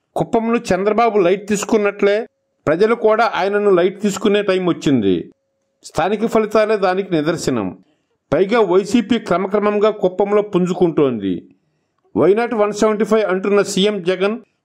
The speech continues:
కుప్పంను కూడా వదిలేలా లేరు. దీంతో చంద్రబాబు దిగిరాక తప్పలేదు.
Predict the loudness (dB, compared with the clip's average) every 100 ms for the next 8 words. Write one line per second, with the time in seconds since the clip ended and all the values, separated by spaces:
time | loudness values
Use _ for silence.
0 | _ -4 0 0 0 0 2 2 0 2
1 | 2 4 2 2 0 0 -2 -6 _ _
2 | _ _ _ 0 2 2 0 0 -2 0
3 | 0 0 0 0 0 2 0 0 -4 -4
4 | -2 0 2 0 -2 -4